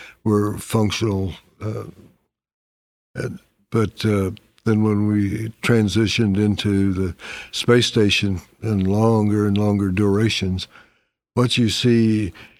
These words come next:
typically is a period of time of, uh, six months is a break point.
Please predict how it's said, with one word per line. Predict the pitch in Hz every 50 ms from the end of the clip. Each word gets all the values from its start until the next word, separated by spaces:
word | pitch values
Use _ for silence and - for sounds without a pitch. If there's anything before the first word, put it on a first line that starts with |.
| _ _ _ _ _ _ _
typically | - 156 151 117 135 127 - 139 131 123 120 120
is | 123 120 123 120 117 117 117 120 120 110 - - - - - -
a | 107 98 90 - _ _ _ _ _ _ _ _ _ _ -
period | - 123 120 117 113 113 113 113
of | 110 101 92
time | - - 110 113 110 107 110 107 107 104 101
of, | 101 98 95 87 - -
uh, | 101 101 95 82 - - - - - - -
six | - - - - 123 - - -
months | 104 92 82 73 - - - - - - - - _ _ -
is | - 113 104 92
a | 98 87
break | 82 98 95 82 78 -
point. | - - - - - - -